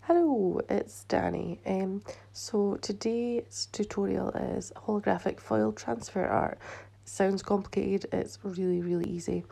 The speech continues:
So you start with whatever base you're using, whether that be acrylic colour or gel colour, and you lay that down, uh, just as you always would, and you just want to build up that colour. So I go in with two coats of this,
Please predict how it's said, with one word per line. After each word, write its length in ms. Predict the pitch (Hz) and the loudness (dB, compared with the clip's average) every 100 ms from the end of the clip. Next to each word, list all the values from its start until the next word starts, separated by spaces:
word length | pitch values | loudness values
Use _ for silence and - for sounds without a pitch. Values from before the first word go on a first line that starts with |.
| - - - | -14 -14 -18
So 580 | - - 196 190 190 - | -10 -2 0 2 2 0
you 440 | - 196 196 190 190 | 0 2 2 2 0
start 480 | - - 214 226 - | -4 -4 0 2 2
with 160 | 185 | 0
whatever 220 | 185 185 185 | 0 0 0
base 360 | - 180 - | 0 0 -2
you're 100 | 185 | -4
using, 400 | 180 180 180 175 | -2 -4 -4 -4
whether 200 | 175 175 | -2 -2
that 240 | 170 - - | 0 -2 -2
be 280 | 180 180 - | -4 -4 -6
acrylic 380 | - 220 220 | -2 -2 -2
colour 440 | - 214 214 202 208 - - - - | -4 -2 0 0 -2 -8 -16 -12 -2
or 200 | 196 185 | 2 2
gel 280 | 185 202 202 | 2 0 0
colour, 460 | - 190 190 185 | -2 -4 -2 -2
and 280 | 185 175 170 | -2 -2 -2
you 80 | 185 180 | -2 -2
lay 100 | - | -2
that 220 | - - | 0 4
down, 220 | 277 294 - - - - - - - | 4 2 -6 -20 -16 -16 -18 -8 -2
uh, 420 | 190 180 190 - | 0 2 0 0
just 260 | - 208 | -2 -4
as 100 | 180 | 0
you 80 | 208 | 4
always 320 | 262 269 - | 4 2 -2
would, 360 | 175 185 185 - - - | -2 -2 -2 -8 -12 -4
and 680 | 180 175 180 180 180 180 180 | -2 0 -2 -2 -4 -4 -6
you 160 | - 220 | -2 -2
just 140 | 214 | -2
want 100 | - | -4
to 40 | |
build 300 | 180 190 180 | -2 0 0
up 160 | 190 - | 0 0
that 240 | 175 - | 0 -2
colour. 320 | - 214 220 214 | -2 -2 0 -2
So 360 | - 190 180 - | -2 -2 0 -2
I 80 | |
go 240 | 185 - - | -2 -2 -2
in 240 | - 180 - - - - - | 0 -4 -8 -16 -16 -8 0
with 280 | 175 - - | 0 -2 -12
two 180 | - 285 | -8 -6
coats 320 | - - - | -6 -6 -4
of 60 | 180 | 0
this, 420 | 214 - - | 0 -2 -12